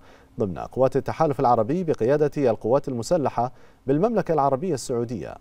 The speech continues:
المشاركة في عمليات عاصفة الحزم وإعادة الأمل، مؤكدا سموه أن رجال قوة دفاع البحرين البواسل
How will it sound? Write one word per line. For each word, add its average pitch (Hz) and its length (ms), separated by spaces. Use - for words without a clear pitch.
المشاركة 123 800
في 165 180
عمليات 110 580
عاصفة 123 560
الحزم 143 460
وإعادة 131 880
الأمل، 85 540
مؤكدا 165 400
سموه 180 440
أن 139 100
رجال 127 380
قوة 170 300
دفاع 165 360
البحرين 160 400
البواسل 127 520